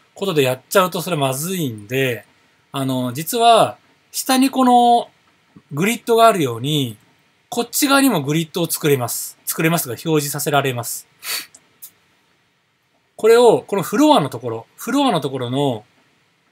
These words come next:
これまず触っちゃう。Z、ここにね、細かく数字があるんですよ。X、Y、Zって。Zをオンにすると、ここにもグリッドは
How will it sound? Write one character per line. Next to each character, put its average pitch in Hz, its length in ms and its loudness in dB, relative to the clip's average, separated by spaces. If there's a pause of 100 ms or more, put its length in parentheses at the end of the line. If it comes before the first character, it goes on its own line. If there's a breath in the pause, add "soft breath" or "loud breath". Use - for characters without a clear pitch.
(960)
こ 123 80 -20
れ 107 60 -20
ま 131 180 -6
ず - 80 -8
触 123 120 -10
っ 123 60 -12
ち - 100 -10
ゃ 117 60 -6
う。 87 100 -20 (460)
Z、 - 400 -4
こ - 60 -16
こ - 200 -2
に 214 80 2
ね、 165 220 2
細 240 240 -4
か 254 180 -2
く - 80 -8
数 233 160 -2
字 226 120 -4
が 240 60 2
あ - 20 2
る 220 60 0
ん - 20 -2
で 165 40 -4
す 151 120 -2
よ。 151 60 2
X、 - 260 -4
Y、 139 100 0
Z 135 300 -2
っ - 20 -12
て。 110 220 -18 (460)
Z 262 440 0
を 214 140 0
オ 247 100 0
ン 247 60 0
に 226 80 -2
す 226 120 -4
る 220 120 -2
と、 233 340 2 (500)
こ - 100 -20
こ 226 120 2
に 233 80 0
も 156 220 0 (280)
グ 156 120 -2
リ 165 100 -2
ッ 160 100 -20
ド 165 120 -2
は 214 280 6